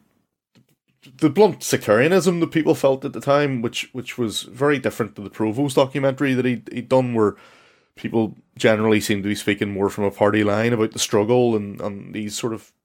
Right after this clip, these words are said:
grand ideas of revolution and that type of thing. And Paul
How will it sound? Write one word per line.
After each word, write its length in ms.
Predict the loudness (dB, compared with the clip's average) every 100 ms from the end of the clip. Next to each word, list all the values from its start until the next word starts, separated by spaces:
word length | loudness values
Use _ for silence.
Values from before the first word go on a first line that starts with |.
| _ _ _
grand 340 | -6 -4 -2 -2
ideas 480 | -2 -2 -2 -2
of 140 | -4 -4
revolution 640 | -2 2 2 2 0 0
and 220 | -6 -10 _ _ _ _ _ _ -12
that 120 | -4
type 180 | -4 -2
of 60 |
thing. 240 | 0 0 0
And 220 | -2 -8 _ 2
Paul 580 | 6 6 6 4 2